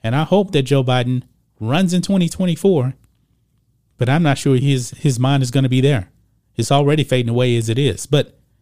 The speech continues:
that's just my thoughts on this. What do you guys think of this? Black and White Network fans, Joe Biden losing Hispanic support.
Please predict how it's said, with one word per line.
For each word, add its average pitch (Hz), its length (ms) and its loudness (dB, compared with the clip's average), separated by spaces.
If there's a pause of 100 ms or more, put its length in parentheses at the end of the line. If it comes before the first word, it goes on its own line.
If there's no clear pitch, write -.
(320)
that's 139 300 -2
just 180 200 2
my 151 140 0
thoughts 139 320 0
on 139 160 2
this. 135 200 -2
What 151 200 -2
do 190 40 0
you 131 100 0
guys 113 360 -4
think 123 200 -6
of 110 100 -4
this? 180 360 -2 (1000)
Black 156 260 0
and 196 80 0
White 190 140 0
Network 117 440 -2
fans, 113 260 -2
Joe 190 300 0
Biden 170 400 -2
losing 165 380 0
Hispanic 151 580 -4
support. 170 480 -4